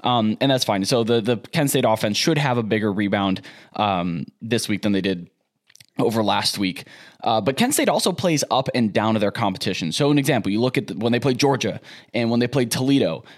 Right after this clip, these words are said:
they scored a lot of points and they lost close.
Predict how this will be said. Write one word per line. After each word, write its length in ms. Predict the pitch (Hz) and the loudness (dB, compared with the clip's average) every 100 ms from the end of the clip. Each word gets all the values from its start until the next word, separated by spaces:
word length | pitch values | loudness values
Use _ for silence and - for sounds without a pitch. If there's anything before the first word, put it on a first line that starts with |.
| _ | _
they 80 | 135 | -2
scored 300 | 131 180 196 | 0 2 2
a 40 | |
lot 180 | 165 147 | 4 2
of 60 | 107 | 2
points 460 | - 233 175 156 - - _ - | 2 2 2 0 -6 -16 _ 0
and 100 | 135 | 2
they 80 | |
lost 300 | 117 107 104 | 2 2 0
close. 400 | - 110 120 - | -2 -4 -2 -10